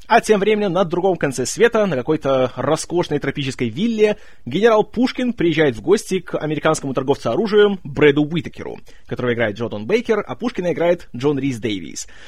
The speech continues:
И скажу честно, как-то вот у меня в памяти и стёрся образ Пушкина, и когда я пересматривал фильм, я уже был гото-, готов к тому, что будет ещё одна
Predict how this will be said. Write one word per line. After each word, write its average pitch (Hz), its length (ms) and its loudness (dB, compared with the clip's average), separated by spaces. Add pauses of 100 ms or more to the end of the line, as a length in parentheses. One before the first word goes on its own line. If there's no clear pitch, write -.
(460)
И 147 60 0
скажу 262 240 2
честно, 120 580 2
как-то 214 260 -2
вот 208 160 4
у 202 60 -2
меня 214 140 2
в - 60 -2
памяти 214 340 2
и 202 120 -2
стёрся 185 440 2
образ 165 320 0
Пушкина, 117 560 -2 (200)
и 160 120 -4
когда 202 200 2
я 202 60 2
пересматривал 220 500 2
фильм, 120 180 -4
я 156 100 4
уже 185 120 0
был 175 120 0
гото-, 175 240 -2
готов 160 220 0
к - 20 -8
тому, 208 200 2
что 156 160 4
будет 160 220 2
ещё 175 220 4
одна 131 260 2